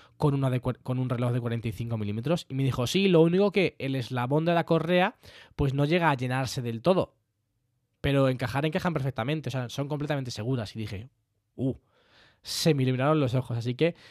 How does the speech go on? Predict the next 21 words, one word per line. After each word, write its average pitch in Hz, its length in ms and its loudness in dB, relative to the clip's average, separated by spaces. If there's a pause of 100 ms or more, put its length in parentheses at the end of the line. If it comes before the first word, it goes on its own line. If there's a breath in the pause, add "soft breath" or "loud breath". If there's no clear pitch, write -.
(160 loud breath)
me 143 140 0
empezó 135 240 0
a 170 40 2
sacar 175 260 4
tallas, 160 600 2
me 139 120 -4
sacó 120 240 -2
la 180 100 4
talla 170 300 2
tres 180 420 0 (220)
y 143 100 -2
me 139 100 0
seguía 139 240 -4
quedando 180 300 -4
grande. 180 420 -4 (240)
O - 40 -14
sea, - 180 -6
<laughs> - 800 -20
yo 147 80 6
de 175 80 8
verdad, 135 320 2